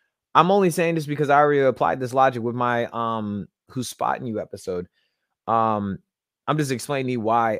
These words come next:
I haven't and why it's hard and it's difficult. And a lot of that is because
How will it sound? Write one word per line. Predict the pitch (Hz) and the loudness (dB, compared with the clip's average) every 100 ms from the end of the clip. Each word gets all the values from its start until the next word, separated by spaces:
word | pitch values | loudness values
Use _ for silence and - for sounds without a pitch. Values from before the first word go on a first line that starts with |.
| - | -6
I | 78 | -10
haven't | - 123 131 87 - _ | -2 -2 -2 -8 -14 _
and | 98 | -4
why | 110 104 | -2 -2
it's | 87 | 0
hard | 113 123 87 78 - | 2 2 0 -6 -12
and | |
it's | 90 82 | -10 -6
difficult. | 123 123 107 92 - _ _ _ _ _ _ _ _ - | -6 -6 -8 -8 -10 _ _ _ _ _ _ _ _ -8
And | 101 104 101 98 92 87 - _ _ _ _ _ _ _ | -4 -2 -2 -4 -4 -6 -8 _ _ _ _ _ _ _
a | 110 | 2
lot | 135 139 | 4 6
of | 123 | 4
that | 123 | 2
is | 135 143 131 107 | 2 2 0 -6
because | - 113 131 131 127 120 107 92 - | -8 -4 2 4 4 2 -2 -8 -14